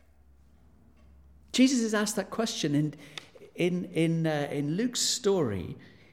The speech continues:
he then goes on to talk about the parable of the Good Samaritan. I've already mentioned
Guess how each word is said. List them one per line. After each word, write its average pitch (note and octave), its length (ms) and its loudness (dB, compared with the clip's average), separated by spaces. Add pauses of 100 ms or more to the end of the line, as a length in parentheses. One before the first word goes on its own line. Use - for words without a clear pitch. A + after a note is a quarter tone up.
he F#3+ 180 -2
then D#4 300 2
goes F3+ 260 4
on D3+ 280 6
to F#3 80 -2
talk - 280 -4
about D#3+ 280 -4
the - 80 -8
parable C3+ 460 0
of C3+ 100 -4
the B2+ 60 -6
Good B2 200 -2
Samaritan. C3+ 560 -2
I've A2+ 100 -2
already F#3+ 240 6
mentioned D#3 580 2